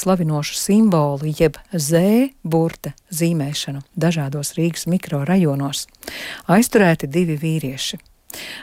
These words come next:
Valsts policija ziņo, ka abi noziegumu veikuši vismaz trīsdesmit piecas reizes. Abi ievietoti īslaicīgās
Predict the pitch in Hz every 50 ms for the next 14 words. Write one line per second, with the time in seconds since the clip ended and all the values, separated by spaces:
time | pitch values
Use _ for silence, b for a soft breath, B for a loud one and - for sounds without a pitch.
0 | B - 185 175 165 - - - 202 180 156 - - 165 147 147 160 208 233 220
1 | 175 151 143 - - - 143 151 - - 180 202 208 175 165 156 160 165 165 151
2 | 160 151 143 139 147 151 143 143 143 160 175 185 175 - - 156 - - 143 185
3 | 208 - - 170 165 165 - - - 170 196 202 165 147 160 156 - - - 143
4 | - - - 170 151 143 - 151 - - 151 151 156 156 151 151 147 151 - -
5 | - - - _ _ _ _ _ B B B B B B B B 185 175 175 156
6 | - - 196 180 170 160 147 147 - 160 143 143 - - - 196 208 - - 180
7 | 160 156 - - 151 147 156 147 147 - -